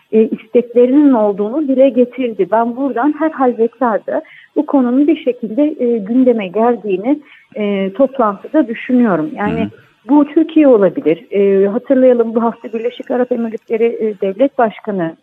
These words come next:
Speaker 1: Petersburg'a gitti
Speaker 2: Evet.
Speaker 1: ve Putin'le görüştü. İşte, e, Suudi Arabistan'la biz beraber bu, e, esir mübadelesi konuş-,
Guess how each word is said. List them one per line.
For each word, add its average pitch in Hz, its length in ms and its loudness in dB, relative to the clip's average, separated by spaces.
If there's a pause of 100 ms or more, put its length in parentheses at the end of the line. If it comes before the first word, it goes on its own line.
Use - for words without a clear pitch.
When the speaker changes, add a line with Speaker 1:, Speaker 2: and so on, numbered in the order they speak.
(160)
Speaker 1:
Petersburg'a 185 720 -8
gitti - 360 -16
Speaker 2:
Evet. - 20 -4
Speaker 1:
ve 180 180 -2
Putin'le 165 540 -6
görüştü. 143 600 -8 (440)
İşte, 214 280 -4
e, 220 340 0
Suudi 240 360 0
Arabistan'la 220 600 -4
biz 190 220 -6
beraber 202 560 0
bu, 202 240 -6
e, 190 60 -2
esir 196 380 -4
mübadelesi 190 680 -6
konuş-, - 380 -18